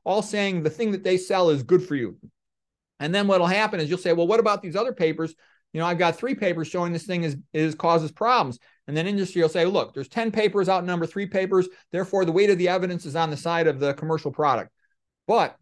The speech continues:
usually the best papers are the ones that were done a long time ago when there was no commercial bias involved. Um, so all of that's important because it takes some intellectual thinking to read scientific literature and come up with useful conclusions.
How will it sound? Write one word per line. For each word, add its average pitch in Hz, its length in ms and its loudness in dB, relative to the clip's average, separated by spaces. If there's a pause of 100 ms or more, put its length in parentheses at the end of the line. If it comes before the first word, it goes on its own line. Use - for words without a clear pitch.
(480)
usually 262 360 -2
the 175 80 2
best 190 260 -2
papers 185 320 -2
are 156 100 4
the 151 60 2
ones 165 260 -2
that 151 100 0
were 147 100 -2
done 156 200 -4
a 147 60 -6
long 160 220 -4
time 160 280 -6
ago 151 280 4
when 147 120 0
there 139 100 -4
was 139 120 -6
no 165 240 2
commercial 156 460 -2
bias 147 420 -4
involved. 123 720 -2 (400)
Um, 123 360 -2
so 139 360 2
all 240 200 6
of 214 60 2
that's 202 200 2
important 170 440 0
because 165 480 0 (280)
it 185 160 0
takes 247 280 -2
some 190 360 -4
intellectual 196 500 -2
thinking 156 520 -4
to 160 120 -4
read 175 260 -2
scientific 175 520 -4
literature 160 560 0 (180)
and 147 100 -8
come 170 160 -2
up 175 160 -2
with 147 280 0
useful 165 340 -2
conclusions. 143 840 -4